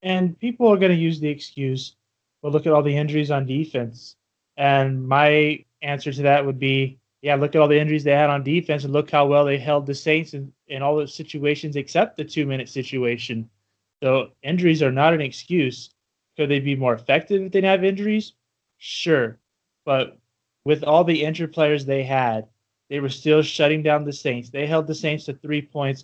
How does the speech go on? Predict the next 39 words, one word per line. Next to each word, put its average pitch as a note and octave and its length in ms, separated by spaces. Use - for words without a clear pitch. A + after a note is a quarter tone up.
all C#3+ 180
the D3 80
way D3 160
up C#3 160
until C#3 300
that C3 260
final C3+ 260
two C#3 240
minutes B2 520
in C3+ 180
the B2+ 60
first C3+ 320
half. A#2 300
They D#3 180
were E3 200
doing D3 320
really D#3+ 260
well, D3+ 240
except C#3+ 300
for C#3+ 100
one D#3+ 280
blown F3+ 280
coverage D3+ 720
to D3 60
Jared C#3+ 400
Cook. C3 260
They C#3+ 100
were D#3 80
doing D3 240
really D#3 220
well D#3+ 160
in D#3 60
the D#3 60
second D#3 300
half, C#3 260
shutting C#3 280
down C#3+ 140
the C#3 80
Saints. B2+ 460